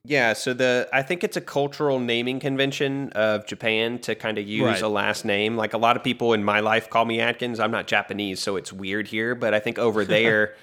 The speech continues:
Speaker 1: that's just what they, that's just, just what they do. Um,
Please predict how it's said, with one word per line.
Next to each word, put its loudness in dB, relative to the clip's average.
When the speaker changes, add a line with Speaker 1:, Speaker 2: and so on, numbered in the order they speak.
Speaker 1:
that's 2
just -4
what 0
they, -2
that's -10
just, -10
just -6
what -2
they -2
do. -2
Um, 0